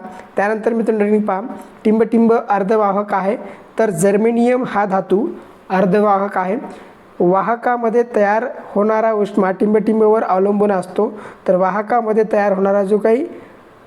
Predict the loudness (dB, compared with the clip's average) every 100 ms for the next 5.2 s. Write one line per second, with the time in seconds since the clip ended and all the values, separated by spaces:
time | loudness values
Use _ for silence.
0 | -20 -20 -18 -2 0 2 2 2 0 -2
1 | -4 -4 -10 -20 -4 -2 0 0 0 -2
2 | -10 -20 -20 -8 -2 0 0 0 -2 0
3 | -2 0 2 2 2 2 2 0 0 0
4 | 0 2 0 -2 0 0 0 -4 -14 -4
5 | -2